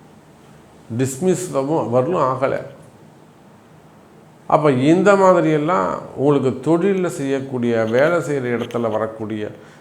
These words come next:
எதிரிகளால் வரக்கூடிய பிரச்சனைகள், வேணும்னே செய்யக்கூடியது,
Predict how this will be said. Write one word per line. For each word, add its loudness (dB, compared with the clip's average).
எதிரிகளால் 2
வரக்கூடிய 0
பிரச்சனைகள், -4
வேணும்னே 2
செய்யக்கூடியது, -2